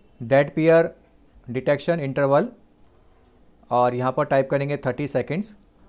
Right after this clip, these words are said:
डेड पेयर डिटेक्शन मीन्स ये every थर्टी सेकंड्स में वीपीएन टनल की कनेक्टिविटी चेक करेगा पीरियडिकली। कीप अलाइव मीन्स वीपीएन टनल कंटिन्यूअसली कनेक्टेड रहेगी। एग्रेसिव मोड,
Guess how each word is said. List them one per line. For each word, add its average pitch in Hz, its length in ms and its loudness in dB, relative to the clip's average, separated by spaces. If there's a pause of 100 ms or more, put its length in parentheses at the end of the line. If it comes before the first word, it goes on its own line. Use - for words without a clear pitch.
(140)
डेड 135 300 2
पेयर 196 360 4 (100)
डिटेक्शन 165 500 -2
मीन्स 175 400 -2 (380)
ये 165 240 0
every 160 300 2 (120)
थर्टी 147 220 0
सेकंड्स 170 480 -2
में 175 260 0 (480)
वीपीएन 151 460 0
टनल 160 300 0
की 180 160 0
कनेक्टिविटी 160 560 -2
चेक 151 200 -2
करेगा 131 300 2 (720)
पीरियडिकली। 151 580 0 (840)
कीप 190 240 2
अलाइव 196 380 6 (100)
मीन्स 175 480 -2 (580)
वीपीएन 160 440 0
टनल 170 340 2 (120)
कंटिन्यूअसली 175 600 2
कनेक्टेड 156 440 0
रहेगी। 135 320 0 (1040)
एग्रेसिव 165 460 2
मोड, 202 320 4